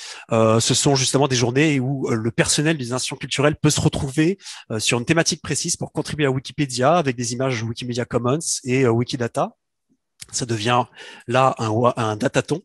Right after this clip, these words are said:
Euh, et ils peuvent inviter, par exemple, des universités pour faire participer des étudiants ou du grand public pour acculturer le grand public à la contribution au projet Wikimedia. Donc, il y a un,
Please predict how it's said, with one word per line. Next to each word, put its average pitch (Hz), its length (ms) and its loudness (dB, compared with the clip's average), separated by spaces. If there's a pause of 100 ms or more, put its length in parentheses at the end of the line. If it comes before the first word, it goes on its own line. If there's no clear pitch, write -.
(680)
Euh, 113 1120 0 (120)
et 175 180 6
ils 190 140 2
peuvent 165 180 6
inviter, 131 340 2
par 135 140 4
exemple, 117 560 0
des 120 200 -2
universités 127 500 -2
pour 151 160 -12
faire 143 100 0
participer - 400 -4
des 113 140 -6
étudiants 131 340 2
ou 170 80 4
du 131 140 0
grand 165 160 4
public - 520 -4
pour - 200 -4
acculturer 175 580 2
le 170 100 6
grand 143 160 2
public 135 440 -6 (300)
à 123 100 2
la 123 100 2
contribution 170 640 0
au 160 60 2
projet 135 220 0
Wikimedia. 139 600 0
Donc, 131 240 -8
il - 80 -16
y - 20 -18
a - 80 -20 (440)
un, 107 280 2